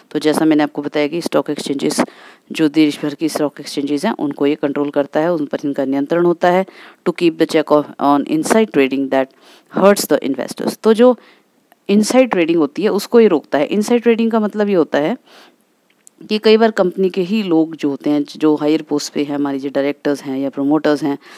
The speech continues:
वो कंपनी के अंदरूनी जो secret informations होती हैं, कई बार उसके फ्यूच-, ब्राइट future plans होते हैं कंपनी के, जिसकी वजह से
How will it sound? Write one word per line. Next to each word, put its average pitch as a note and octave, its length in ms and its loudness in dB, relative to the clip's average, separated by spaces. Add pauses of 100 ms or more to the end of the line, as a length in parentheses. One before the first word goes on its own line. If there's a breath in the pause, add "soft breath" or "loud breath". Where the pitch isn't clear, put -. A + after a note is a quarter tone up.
(280 loud breath)
वो F#3 120 -4
कंपनी F3+ 420 2
के G3 120 -2
अंदरूनी D#3+ 720 2 (220)
जो D3+ 140 2
secret F#3+ 380 0
informations D3+ 640 0
होती C#3+ 220 -4
हैं, D3 100 -4
कई D3 100 0
बार D3+ 160 2
उसके D3 220 -2
फ्यूच-, D3 320 -6
ब्राइट D3+ 460 0
future D3 260 -4
plans D#3 340 0
होते D3 220 -2
हैं D3 60 -2
कंपनी C#3+ 380 -2
के, D#3 140 0
जिसकी D3 300 -4
वजह D3 280 -2
से D#3 220 2